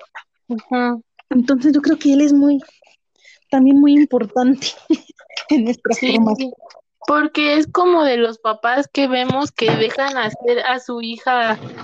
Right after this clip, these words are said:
Speaker 1: que florezcan como ella, ella sabe, ¿no? Porque hasta,
Speaker 2: Así.
Speaker 1: hasta el papá le dice,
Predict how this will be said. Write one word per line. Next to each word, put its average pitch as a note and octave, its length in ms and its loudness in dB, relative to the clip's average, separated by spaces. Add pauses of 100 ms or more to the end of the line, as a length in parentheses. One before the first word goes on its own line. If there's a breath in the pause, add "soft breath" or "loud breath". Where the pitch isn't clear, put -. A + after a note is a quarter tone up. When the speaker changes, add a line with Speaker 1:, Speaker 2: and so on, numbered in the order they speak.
(260)
Speaker 1:
que A3 540 0 (320 loud breath)
florezcan B3 600 0
como A#3 420 -2
ella, A#3 640 -2 (180)
ella A#3+ 500 0
sabe, A#3+ 420 -2
¿no? B3 280 -8
Porque A#3 240 -4
hasta, A3+ 240 -4
Speaker 2:
Así. A3+ 460 -2
Speaker 1:
hasta A3 240 -18
el - 100 -20
papá A#3+ 360 -2
le B3+ 180 -2
dice, B3 440 -6